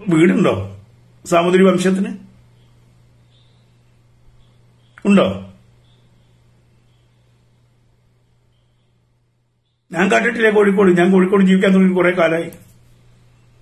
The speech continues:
സാമൂതിരിയുടെ അടയാളങ്ങളൊന്നുമില്ല. ഈ പറയുന്ന മുസ്ലിങ്ങളെ വിളിച്ചു വരും. എന്നാലോ കുഞ്ഞാലി മരക്കാരുടെ സ്മാരകം ഉണ്ടെന്നേ,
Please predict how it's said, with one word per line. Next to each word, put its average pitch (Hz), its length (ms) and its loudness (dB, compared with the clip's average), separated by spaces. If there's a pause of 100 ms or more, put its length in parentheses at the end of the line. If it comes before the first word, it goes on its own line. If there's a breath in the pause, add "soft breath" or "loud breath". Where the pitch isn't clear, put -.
(920)
സാമൂതിരിയുടെ 208 580 0
അടയാളങ്ങളൊന്നുമില്ല. 214 840 0 (1200)
ഈ 165 120 0 (100)
പറയുന്ന 214 400 -2
മുസ്ലിങ്ങളെ 220 540 -2
വിളിച്ചു 208 280 -2
വരും. 180 160 0 (280 loud breath)
എന്നാലോ 226 380 0 (4000)
കുഞ്ഞാലി 269 340 -2
മരക്കാരുടെ 294 460 -2
സ്മാരകം 285 440 -4
ഉണ്ടെന്നേ, 277 320 -4